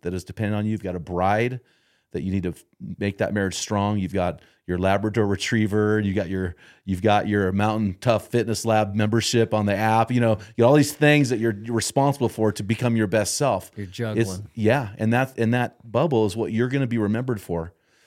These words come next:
Speaker 1: The people who weep for you at your funeral will weep for you based on what you did in that twenty-five year bubble.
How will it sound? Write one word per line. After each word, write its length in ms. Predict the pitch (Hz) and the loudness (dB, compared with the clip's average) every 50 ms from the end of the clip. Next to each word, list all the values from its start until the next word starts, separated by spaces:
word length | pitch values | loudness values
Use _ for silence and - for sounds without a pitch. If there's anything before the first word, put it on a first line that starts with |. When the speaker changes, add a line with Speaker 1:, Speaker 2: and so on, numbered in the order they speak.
| _ _ _ | _ _ _
Speaker 1:
The 80 | 95 90 | -8 -6
people 340 | - - 139 135 147 151 127 | -4 -2 -2 -2 0 0 2
who 160 | 120 127 110 | 2 2 2
weep 320 | 101 98 113 135 139 - | 2 0 0 -2 -2 -6
for 160 | - 120 110 | -6 -4 -2
you 280 | 107 104 104 101 101 - | 0 0 0 0 -2 -2
at 160 | - 101 78 90 | -2 -4 -4 -4
your 120 | 101 95 | -4 -6
funeral 440 | - - 120 123 127 113 101 92 95 | -6 -6 -4 -2 -2 0 0 0 0
will 160 | 95 90 87 | -2 -2 -2
weep 240 | 90 110 143 143 - | -2 -2 -2 -2 -2
for 100 | - 107 | -4 -4
you 200 | 95 95 92 92 | -2 0 -2 -2
based 280 | 87 101 101 98 - 107 | -2 -2 -4 -2 -2 -4
on 60 | 101 | -4
what 140 | 98 87 98 | -4 -2 -2
you 100 | 104 98 | -2 -2
did 140 | 95 104 98 | -2 -2 -2
in 80 | 98 | -2
that 140 | 98 - - | -2 -4 -6
twenty-five 520 | - - 95 98 95 95 - 95 92 82 80 | -8 -8 -6 -6 -6 -6 -4 -6 -6 -6 -6
year 100 | 90 90 | -8 -8
bubble. 420 | 78 90 95 87 76 73 90 - | -6 -6 -6 -6 -8 -10 -14 -18